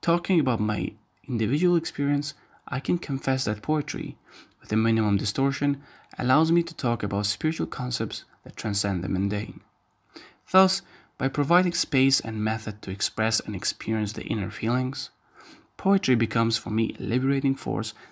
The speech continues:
that sets my soul free for a short period of time from the overtly rigid self-association with body and mind.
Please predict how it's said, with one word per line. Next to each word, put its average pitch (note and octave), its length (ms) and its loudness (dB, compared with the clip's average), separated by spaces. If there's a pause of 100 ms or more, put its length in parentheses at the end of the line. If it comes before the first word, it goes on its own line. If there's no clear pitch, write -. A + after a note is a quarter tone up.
(100)
that G2 140 -12
sets - 340 -2
my C#3+ 120 2
soul A2+ 260 -2
free A2 380 -2
for - 200 -10
a - 80 -14
short - 360 -6
period B2 260 -2
of - 180 -8
time G#2+ 300 -4 (300)
from G#2+ 180 -8
the - 160 -8
overtly A#2+ 640 -2 (120)
rigid G#2+ 380 -2
self-association G2+ 1080 -4 (260)
with A#2+ 220 -4
body F#2 400 0
and G#2 180 -4
mind. G#2 380 -2